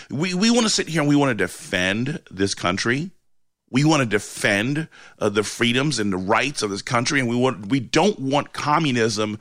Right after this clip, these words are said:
taking over. But you, you don't realize that that child sitting next to you has a communistic parent.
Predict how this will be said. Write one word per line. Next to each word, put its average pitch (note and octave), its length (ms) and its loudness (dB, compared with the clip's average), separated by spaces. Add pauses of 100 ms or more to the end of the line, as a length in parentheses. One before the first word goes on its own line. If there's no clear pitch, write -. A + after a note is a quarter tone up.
(280)
taking C3 440 0
over. D3 300 2
But A#2+ 220 -2
you, C3 280 -8
you F#3 200 0
don't D#3 360 -2
realize C#3 640 0 (200)
that D3 140 -4
that F3+ 180 -2
child E3+ 640 0 (160)
sitting E3 420 0
next F#3 340 -2
to A#2 60 -10
you G2+ 140 -6
has B2 220 -6
a A#2 60 -4
communistic B2 800 -4
parent. - 500 -6